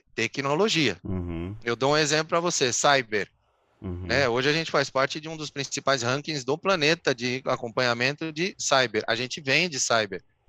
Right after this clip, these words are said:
Speaker 1: Eu uso a minha solução de cyber. Então, a minha pergunta é: bom, contra quem eu me comparo? Eu vou me comparar contra empresas de tecnologia que têm no D N A uma preocupação de segurança, como eu tenho que ter comigo.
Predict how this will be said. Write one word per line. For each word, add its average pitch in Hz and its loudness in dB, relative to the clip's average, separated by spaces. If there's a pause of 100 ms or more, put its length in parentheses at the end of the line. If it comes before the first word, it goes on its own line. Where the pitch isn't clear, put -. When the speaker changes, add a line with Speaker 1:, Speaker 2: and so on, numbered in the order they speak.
(440)
Speaker 1:
Eu 139 6
uso 190 2
a 170 6
minha 147 2
solução 131 -2
de 120 -12
cyber. 104 0 (400)
Então, 135 0
a 151 -2
minha 160 2
pergunta 156 0
é: 135 4
bom, 123 0
contra 147 0
quem 185 0
eu 180 -2
me 170 -4
comparo? 117 0 (420)
Eu 80 -8
vou 113 -6
me 117 -4
comparar 120 4
contra 165 -4
empresas 139 0
de 123 -6
tecnologia 123 0 (240)
que 220 0
têm 175 2 (180)
no 170 2
D 170 6
N 127 2
A 147 2 (280)
uma 240 -2
preocupação 190 0
de 226 -4
segurança, 139 0
como 170 -6
eu 190 0
tenho 185 -2
que 208 -10
ter 202 -2
comigo. 196 0